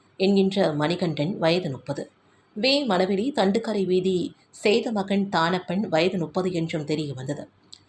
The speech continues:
இவர்கள் திருவண்ணாமலை பகுதியிலிருந்து கஞ்சாவை மொத்தமாக வாங்கி வந்து, வில்லியனூர் பகுதியில் பள்ளி, கல்லூரி மாணவர்கள் மற்றும்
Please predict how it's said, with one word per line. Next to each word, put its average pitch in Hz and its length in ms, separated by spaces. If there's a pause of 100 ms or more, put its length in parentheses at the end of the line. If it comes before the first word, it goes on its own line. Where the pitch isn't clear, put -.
(240)
இவர்கள் 254 440
திருவண்ணாமலை 233 680
பகுதியிலிருந்து 180 680
கஞ்சாவை 185 540
மொத்தமாக 160 540
வாங்கி 147 320
வந்து, 147 240 (460)
வில்லியனூர் 285 360
பகுதியில் 220 560
பள்ளி, 226 320
கல்லூரி 202 400
மாணவர்கள் 175 520
மற்றும் 156 360